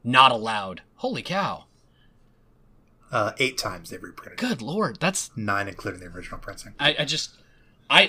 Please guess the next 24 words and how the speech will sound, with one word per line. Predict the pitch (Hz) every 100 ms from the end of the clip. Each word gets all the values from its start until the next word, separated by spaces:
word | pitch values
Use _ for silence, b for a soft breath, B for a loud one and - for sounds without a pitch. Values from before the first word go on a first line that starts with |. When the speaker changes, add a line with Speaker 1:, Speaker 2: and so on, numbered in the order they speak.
| 143
Speaker 1:
that's | 196 -
the | -
one | 190 147
that | 120 95
got | 127 139
me | 113
the | 92 87
most. | 87 - - - - -
And | 147 147
a | 151
lot | 214 370
of | 247
these | 165
other | 185 262
ones, | 123 120 - - -
I, | 160 -
I | 165
understand | 175 - - 190 147
they're | 120
powerful, | - 214 269 - 98
but | 107 101 - _ _ _ _ _ _ _ _ _ _ _ _ _ _ _ _
really, | 120 190 381 359 -
<laughs> | -
like, | - -